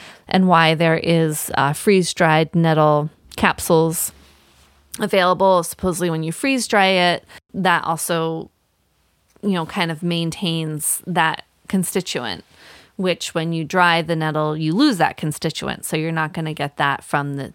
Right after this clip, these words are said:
the, the liquid infusion, water-based infusion that is made from the dried nettle. However, working with stinging nettle infusions in a water-based extract do help to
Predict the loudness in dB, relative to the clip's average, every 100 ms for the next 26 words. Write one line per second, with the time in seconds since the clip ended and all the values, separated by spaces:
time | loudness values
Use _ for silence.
0 | _ -10 -10 -10 -14 _ _ _ _ _
1 | _ _ -8 -8 -6 -6 -6 -8 -8 -10
2 | _ -8 -8 -8 -4 -2 -2 0 2 2
3 | 0 -4 -6 -8 -6 -4 -4 -4 -8 -10
4 | -10 -8 -8 -6 -6 -6 -6 -6 -6 -4
5 | -4 -4 -4 -4 -6 -8 _ -14 -10 -2
6 | 2 4 4 2 0 -4 _ _ _ _
7 | _ _ _ -14 -2 0 2 0 0 0
8 | 2 4 2 -2 -12 -20 -20 -20 -14 -8
9 | -2 -2 0 0 0 0 0 -2 -4 -2
10 | -2 -2 -2 -2 -4 -6 -10 -6 -4 0
11 | 0 0 -2 -4 -6 -10 -8 -4 -2 -2
12 | -8 -10 -8 -6 -2 0 0 -2 -10 -18
13 | _ -8 0 0 -2 -8 -4 -4 -4